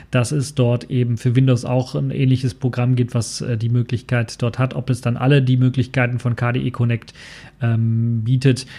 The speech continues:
weiß ich jetzt nicht. Aber zumindestens ist das so eine Geschichte, worauf wir dann immer von Seiten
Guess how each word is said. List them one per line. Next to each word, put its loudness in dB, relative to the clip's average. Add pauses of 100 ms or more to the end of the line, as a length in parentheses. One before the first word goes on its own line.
(180)
weiß 0
ich -4
jetzt -6
nicht. 4
Aber 2
zumindestens 2
ist -4
das 2
so 0
eine 2
Geschichte, 0
worauf -2
wir 2
dann -2
immer -2
von -2
Seiten -2